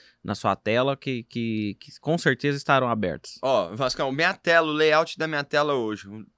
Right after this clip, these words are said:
Speaker 2: passar um panorama pra você, mas depois eu vou falar o que que eu fico mais olhando.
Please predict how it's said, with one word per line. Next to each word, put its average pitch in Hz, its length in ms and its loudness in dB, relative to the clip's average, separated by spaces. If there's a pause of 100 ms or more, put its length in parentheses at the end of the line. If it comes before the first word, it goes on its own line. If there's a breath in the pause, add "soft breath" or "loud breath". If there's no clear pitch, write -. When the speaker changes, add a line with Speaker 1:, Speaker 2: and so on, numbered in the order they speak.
(140)
Speaker 2:
passar 120 280 0
um 135 60 -8
panorama 135 500 -4
pra 135 160 -2
você, 127 320 -6
mas 147 180 -2
depois 135 260 -6
eu 139 60 -6
vou 143 40 -6
falar 139 260 2
o 123 140 -4
que - 200 -12
que 170 100 -10
eu 156 60 -8
fico 151 280 -14
mais 143 300 0
olhando. 120 460 -6